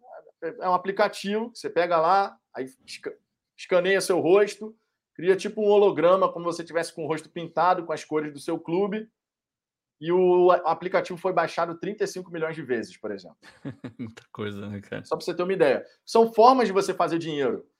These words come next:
Speaker 1: são formas de você interagir de uma maneira diferente com o clube do coração.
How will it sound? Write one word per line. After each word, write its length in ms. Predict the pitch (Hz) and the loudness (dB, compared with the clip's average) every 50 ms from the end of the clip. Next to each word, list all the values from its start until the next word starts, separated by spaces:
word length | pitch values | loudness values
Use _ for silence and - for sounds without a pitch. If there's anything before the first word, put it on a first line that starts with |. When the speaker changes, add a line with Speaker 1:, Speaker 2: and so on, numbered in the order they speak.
| _ _ - | _ _ -10
Speaker 1:
são 160 | - - 185 180 | -6 -4 -4 -2
formas 300 | - - 208 220 220 208 | 4 6 6 6 6 4
de 60 | 196 | 2
você 440 | 202 190 - - 185 190 185 160 - - _ _ _ _ - | 2 0 2 2 2 2 2 0 -4 -10 _ _ _ _ -6
interagir 640 | 180 190 180 190 202 208 196 170 143 - 147 214 233 | -6 -2 0 2 4 6 4 4 2 0 0 0 0
de 80 | 226 190 | 2 2
uma 120 | 185 180 | 0 0
maneira 260 | 175 170 170 170 156 | 0 0 -2 -4 -4
diferente 540 | 151 151 - - 151 147 160 170 165 165 - | -6 -6 -4 -4 -2 -2 -2 -4 -6 -10 -10
com 160 | - 165 165 | -6 -6 -6
o 40 | 156 | -6
clube 240 | 160 - 170 165 160 | -4 -4 -4 -4 -4
do 60 | 156 | -4
coração. 580 | 151 165 156 151 139 - - - 120 107 - | -2 0 0 0 -2 -2 -4 -6 -8 -8 -8